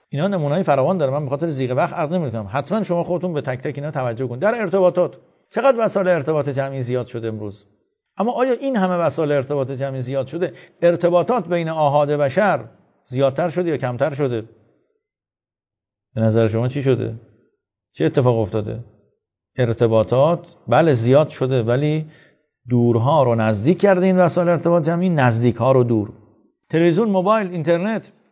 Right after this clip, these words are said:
دورها رو نزدیک کرده. از اینجا دسترسی داری به افرادی که در اون ور کرهٔ زمین هستن، باشون چت می‌کنی، باشون حرف می‌زنی، ولی لازم نیست با اون حرف بزنی. از نزدیکان خودت دور شدی،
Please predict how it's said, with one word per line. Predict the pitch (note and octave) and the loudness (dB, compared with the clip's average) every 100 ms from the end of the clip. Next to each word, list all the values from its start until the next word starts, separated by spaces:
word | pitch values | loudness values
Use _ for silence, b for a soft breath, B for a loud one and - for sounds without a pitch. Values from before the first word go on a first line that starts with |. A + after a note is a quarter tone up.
| _ _ _ B2+ B2+ | _ _ _ -10 -2
دورها | F3 E3+ F3 | 2 4 4
رو | B3+ | 2
نزدیک | A#3+ F#3 A3 G3+ | 2 -2 -2 0
کرده. | D#3+ - | 0 0
از | D#3+ | 0
اینجا | F3+ A#3 | 2 2
دسترسی | G3+ F3 F#3 F#3 | 2 0 -2 0
داری | A#3 A#3+ | 2 2
به | G#3+ G#3 | 0 0
افرادی | D3+ G3+ A3 | 0 0 -2
که | A#3+ | -2
در | A#3 A3+ - | -4 -6 -4
اون | C4 C#4+ | -4 -2
ور | B3+ A3+ | -2 0
کرهٔ | G3 G3+ | 0 0
زمین | F#3+ F3+ G3 | 2 0 0
هستن، | E3+ C3 C3 | -2 -2 -4
باشون | D#3 F3+ G#3 | -4 -4 -2
چت | A3+ G#3 | -4 -4
می‌کنی، | G3+ E3+ D#3+ | -4 -2 -2
باشون | E3+ F#3 | -2 -2
حرف | G3 B3+ F#3+ | -2 0 -2
می‌زنی، | E3 D#3 C3 G#2 _ _ _ _ _ _ _ _ _ | -2 -2 -4 -10 _ _ _ _ _ _ _ _ _
ولی | C3 D3 | -6 -2
لازم | C3+ A#2 C#3+ | 0 0 -2
نیست | G3 F#3 | -4 -4
با | |
اون | C#3 | -4
حرف | B2+ A#2+ A2 | -4 -4 -6
بزنی. | A2 A2 A2 b b b | -8 -10 -14 b b b
از | C#3 B2+ | -6 -4
نزدیکان | C#3 A#2+ B2 E3 D#3+ | -4 -4 -4 -4 -4
خودت | D#3+ D3 | -4 -4
دور | C3 G#2+ | -4 -4
شدی، | G2+ G2+ | -6 -12